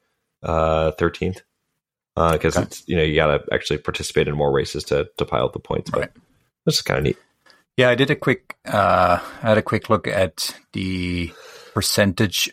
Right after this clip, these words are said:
Speaker 2: of participants per nation and then percentage of the points that they got,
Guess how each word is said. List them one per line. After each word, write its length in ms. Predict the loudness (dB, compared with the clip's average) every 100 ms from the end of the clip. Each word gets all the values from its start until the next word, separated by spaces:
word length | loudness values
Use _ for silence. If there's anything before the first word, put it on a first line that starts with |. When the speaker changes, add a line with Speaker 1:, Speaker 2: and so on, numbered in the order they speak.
| -2
Speaker 2:
of 380 | 2 4 2 0
participants 840 | -2 -2 -2 0 0 0 -2 -8 _ _
per 100 | 0
nation 460 | 2 2 0 2 4
and 140 | 4
then 120 | 2 0
percentage 560 | -4 -2 -2 -4 -4
of 200 | -6 -6 -2
the 160 | -2
points 400 | 0 0 0 0 -2
that 120 | 0
they 400 | 0 0 -2 -6 _ _ _ -20 -20 -20 _ _
got, 380 | 4 4 4